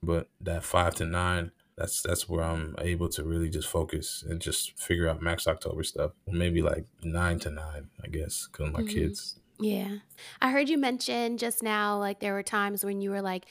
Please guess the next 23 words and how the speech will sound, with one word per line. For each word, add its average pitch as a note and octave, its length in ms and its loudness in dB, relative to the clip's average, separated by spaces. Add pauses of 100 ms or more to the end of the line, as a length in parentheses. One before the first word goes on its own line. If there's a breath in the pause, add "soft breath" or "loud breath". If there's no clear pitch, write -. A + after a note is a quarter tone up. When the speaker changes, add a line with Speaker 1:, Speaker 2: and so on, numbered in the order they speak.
(120 loud breath)
Speaker 2:
sitting A#3 320 2
on G#3 100 0
your G3+ 160 2
couch F#3 520 0
for F3+ 260 -6
long F3+ 240 -2
periods F#3 320 -2
of F#3 80 -2
time, F3+ 500 -2
dwindling G3+ 360 2
your F#3+ 140 2
thumbs. F#3 540 -2
Have A3 180 0
you A#3+ 120 2
ever B3 180 2
experienced A#3 800 -2
a G#3 80 -2
layoff? A3+ 720 2
If A#3 180 2
so, A3 340 6
how G#3 220 4
did G#3 260 0
you G#3 460 -2